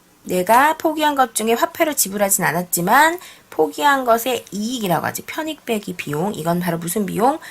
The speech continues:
암묵적 비용이라고 하고, 요거 두 개를 더한 것을 기회 비용이라고 해. 그리고 이제 가끔 지문에 나올 수가 있어. 순편익이라고 하는 개념이 나오는데 이거는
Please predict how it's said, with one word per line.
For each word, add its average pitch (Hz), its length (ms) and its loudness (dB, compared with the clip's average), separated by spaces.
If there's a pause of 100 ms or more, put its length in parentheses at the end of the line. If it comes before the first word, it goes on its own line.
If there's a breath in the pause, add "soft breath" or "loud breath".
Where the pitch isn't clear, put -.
(260 loud breath)
암묵적 185 960 0
비용이라고 170 600 0
하고, 302 560 2 (320 loud breath)
요거 214 260 0
두 185 160 -4
개를 196 300 -2
더한 180 300 0
것을 180 240 -2
기회 196 360 -4
비용이라고 170 580 -2
해. - 140 -8 (560 loud breath)
그리고 277 220 0
이제 240 240 2
가끔 311 680 -4
지문에 226 380 0
나올 180 260 2
수가 170 200 -6
있어. 147 240 -8
순편익이라고 320 920 -4
하는 214 160 -2
개념이 175 340 -6
나오는데 151 440 -4
이거는 208 480 -4